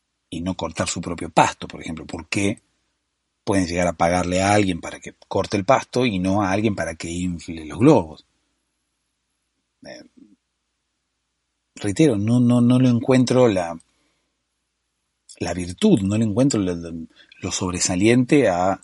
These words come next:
haber inflado uno mismo sus propios globos. Pero el tema es que mi amigo Viento nunca pudo hacer prosperar su profesión.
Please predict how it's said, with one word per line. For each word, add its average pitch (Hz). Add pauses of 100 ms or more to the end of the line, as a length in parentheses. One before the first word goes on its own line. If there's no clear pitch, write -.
(800)
haber 98
inflado 104
uno 104
mismo 98
sus 85
propios 90
globos. 95 (2500)
Pero 85 (840)
el 98
tema 101
es -
que 98
mi 87
amigo 95
Viento 104
nunca 101
pudo 82
hacer 80
prosperar 82
su 80
profesión. -